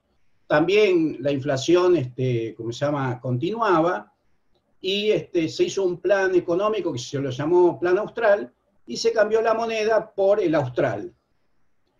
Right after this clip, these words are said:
Un austral equivalía a mil pesos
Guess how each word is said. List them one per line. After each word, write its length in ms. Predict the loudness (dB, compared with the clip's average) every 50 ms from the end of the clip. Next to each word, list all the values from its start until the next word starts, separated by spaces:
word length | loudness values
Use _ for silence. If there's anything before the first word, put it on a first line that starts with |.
| _ _ _ -2
Un 160 | 0 2 2
austral 560 | 2 0 -4 -4 -2 0 2 2 0 -2 -6 -6
equivalía 760 | -6 -4 0 2 4 4 4 4 2 2 2 2 2 2 0 -2
a 160 | -2 -2 0
mil 460 | 0 0 0 0 -2 -4 -6 -10 -16 _ _ _ _ _ _ _ _ _ _ _
pesos 720 | 6 6 6 6 4 0 -2 -4 -4 -6 -10 -16 -20 _